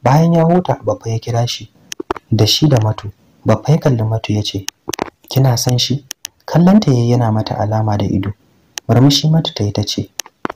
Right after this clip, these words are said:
"Haidar ka yi kuskure, da ka bi Matu ma a hankali da ya fi maka." Murmushi ta yi ta ce, "Wallahi Baffa ina masifar son shi. Jiya ma har mafarkin."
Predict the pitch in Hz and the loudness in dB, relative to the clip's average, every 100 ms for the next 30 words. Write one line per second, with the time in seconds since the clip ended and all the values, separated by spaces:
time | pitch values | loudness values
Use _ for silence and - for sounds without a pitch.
0 | - - - 127 120 107 107 123 131 131 | -12 -20 -4 2 4 4 2 2 2 2
1 | - - 131 110 - 101 98 - 143 147 | -2 2 2 2 0 0 0 0 2 4
2 | 151 - 120 160 117 117 113 104 104 101 | 2 2 2 2 2 2 2 4 4 4
3 | 98 98 98 101 - - - - - - | 2 2 2 2 -2 -8 -18 -16 -12 -12
4 | _ - 120 127 147 - 165 160 160 156 | _ -4 0 4 4 4 2 2 2 2
5 | - 120 107 113 139 156 110 98 110 127 | 2 2 2 4 4 4 2 0 0 2
6 | 120 104 101 - - 110 107 107 98 - | 2 4 0 -2 0 0 2 2 2 0
7 | - 120 160 135 120 127 139 139 139 135 | 0 4 4 6 4 4 4 4 2 2
8 | 139 - | 4 4